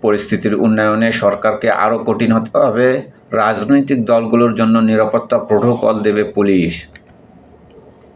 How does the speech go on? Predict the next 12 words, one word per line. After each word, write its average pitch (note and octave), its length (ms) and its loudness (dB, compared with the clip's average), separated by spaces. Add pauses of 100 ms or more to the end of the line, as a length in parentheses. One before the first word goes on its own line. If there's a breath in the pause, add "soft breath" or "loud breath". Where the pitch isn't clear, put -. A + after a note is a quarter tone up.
(560 loud breath)
বিদায়ী A#2 480 0
অভিভাষণে A#2 680 0
প্রধান A#2+ 400 0
বিচারপতি A#2+ 640 -2
বিভিন্ন A#2+ 540 2
রাজনৈতিক B2 680 0
পর্বে A#2+ 360 0
অপশাসনের B2+ 800 -2
সহযোগী A#2 560 0
হয়েছে A2+ 380 0
বিচার G#2 340 0
বিভাগ। F2+ 560 0